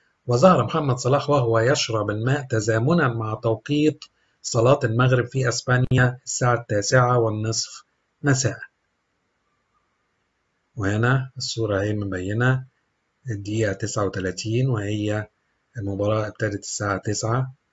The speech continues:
بالليل، يعني تسعة وتلاتين دقيقة. ومن ناحية أخرى، خلال مؤتمر صحفي أجري مؤخرا خاص بنهائي دوري أبطال أوروبا، تحدث يورجن كلوب مدرب فريق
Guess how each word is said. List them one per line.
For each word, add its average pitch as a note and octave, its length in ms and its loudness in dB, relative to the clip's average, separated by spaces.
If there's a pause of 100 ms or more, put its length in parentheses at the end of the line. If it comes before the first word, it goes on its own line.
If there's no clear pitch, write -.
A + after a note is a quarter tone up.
(500)
بالليل، A2 540 -2
يعني G#2+ 400 -2
تسعة G#2 640 -6 (100)
وتلاتين G2+ 920 -6
دقيقة. G#2 540 -4 (1500)
ومن C3 300 4
ناحية A2+ 400 2
أخرى، B2+ 280 2
خلال A#2 360 0
مؤتمر A2 360 -4
صحفي C3 600 -2 (220)
أجري A#2 320 2
مؤخرا A#2 600 0
خاص - 300 -6
بنهائي G#2 460 -2
دوري G#2 340 0
أبطال A2+ 300 -4
أوروبا، B2 480 -2 (380)
تحدث C3 560 2
يورجن A2+ 380 -2
كلوب B2 500 0
مدرب A2+ 400 0
فريق A#2 420 -2